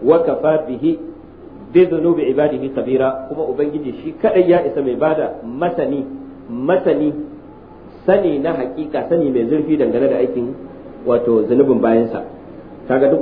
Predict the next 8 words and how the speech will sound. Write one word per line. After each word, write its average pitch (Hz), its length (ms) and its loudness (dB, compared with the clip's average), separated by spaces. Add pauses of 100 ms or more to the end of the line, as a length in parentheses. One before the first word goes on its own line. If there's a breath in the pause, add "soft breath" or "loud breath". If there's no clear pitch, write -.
wannan 185 480 2 (400)
sifofi 175 480 0
ne 165 80 6
waɗanda 127 400 2
Allah 147 160 0
maɗaukakin 139 480 -2
sarki 139 400 -2
shi - 160 -2